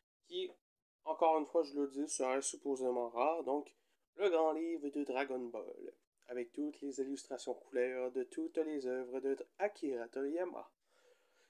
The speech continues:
Et donc là, euh, c'est bien beau les bouquins, mais nous, ce que l'on veut voir, euh, du moins ce que vous, vous voulez voir, c'est du jeu vidéo. On est sur une chaîne qui parle de jeux vidéo. Alors, sans plus tarder,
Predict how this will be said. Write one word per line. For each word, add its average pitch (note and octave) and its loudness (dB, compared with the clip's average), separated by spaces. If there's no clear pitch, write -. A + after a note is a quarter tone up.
Et G3 2
donc A3+ 6
là, G#3 8
euh, C3+ 4
c'est - 2
bien G3 4
beau F#3+ 2
les F#3 4
bouquins, F3+ 0
mais F#3+ 0
nous, G3+ 2
ce - -8
que - 2
l'on F3 4
veut E3 0
voir, D#3+ 2
euh, A#2+ -4
du A#2+ -10
moins D3+ 0
ce - -8
que - -8
vous, C#3 -2
vous D#3 -4
voulez C#3+ 2
voir, D3+ 2
c'est G#3+ -2
du G3+ -2
jeu G3 10
vidéo. F3 6
On E3+ 2
est F#3+ 6
sur E3+ 2
une D#3+ 2
chaîne D#3+ 2
qui - -10
parle D3+ 4
de G3+ 12
jeux G3 10
vidéo. F3 4
Alors, E3 6
sans G3 8
plus F#3 0
tarder, E3+ 0